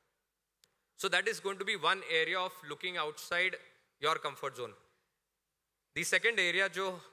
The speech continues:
continuously we've been talking to the sales division, to the sales team, is कि क्या ये पूरी सेल्स टीम should not be a newspaper or a space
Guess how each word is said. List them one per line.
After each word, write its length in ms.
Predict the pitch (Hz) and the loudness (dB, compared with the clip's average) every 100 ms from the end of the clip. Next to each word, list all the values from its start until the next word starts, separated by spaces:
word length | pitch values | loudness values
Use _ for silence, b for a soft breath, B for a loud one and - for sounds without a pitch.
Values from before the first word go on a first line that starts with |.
| _ - | _ 0
continuously 600 | 151 151 180 180 - 185 | 0 0 -4 -2 -2 -4
we've 200 | 175 180 | -4 -2
been 160 | 170 180 | -2 -2
talking 380 | 151 143 180 170 | -4 -4 -6 -8
to 80 | 165 | -8
the 140 | 175 | -8
sales 400 | 165 165 165 160 - | -6 -4 -4 -6 -8
division, 340 | 143 151 160 139 - _ _ _ - | -8 -4 -6 -6 -16 _ _ _ -10
to 80 | 151 | -4
the 80 | 151 | 0
sales 380 | 165 175 170 - | 2 2 0 -6
team, 160 | 170 147 - _ _ _ _ - | -6 -6 -10 _ _ _ _ 0
is 300 | 165 185 170 - _ _ _ _ _ _ _ _ _ - | 2 2 -4 -14 _ _ _ _ _ _ _ _ _ -6
कि 80 | 185 | -4
क्या 560 | - 202 220 220 - - _ _ _ _ _ _ _ _ _ _ _ _ _ _ _ | 2 2 4 2 -2 -20 _ _ _ _ _ _ _ _ _ _ _ _ _ _ _
ये 120 | 143 196 | -2 -2
पूरी 400 | - 208 233 233 | -2 -6 -2 -2
सेल्स 520 | - 190 202 - - | 0 0 0 -2 -6
टीम 220 | 170 170 - _ _ _ _ | -8 -8 -14 _ _ _ _
should 240 | - 214 175 | -6 -6 -4
not 300 | 165 208 185 | 0 0 0
be 240 | 196 208 - | 0 -2 -2
a 80 | 170 | -4
newspaper 840 | 160 160 190 - - 180 180 190 196 - - - | -2 -2 -2 -2 0 0 2 2 2 -2 -14 -4
or 100 | 160 | 0
a 80 | 185 | 0
space 460 | - - 185 202 | -2 0 2 2